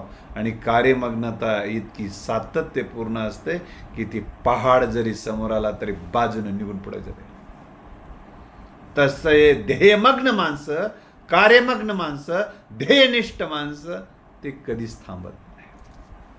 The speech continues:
थांबवण्याचा त्यांना जेव्हा जेव्हा प्रयत्न होतो, त्यांची ऊर्जा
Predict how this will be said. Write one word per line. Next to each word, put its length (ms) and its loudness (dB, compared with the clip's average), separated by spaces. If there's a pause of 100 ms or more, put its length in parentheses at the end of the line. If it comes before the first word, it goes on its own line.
(1700)
थांबवण्याचा 640 -4
त्यांना 380 -6
जेव्हा 380 -6
जेव्हा 320 -6
प्रयत्न 440 -8
होतो, 320 -10
त्यांची 580 -8
ऊर्जा 260 -4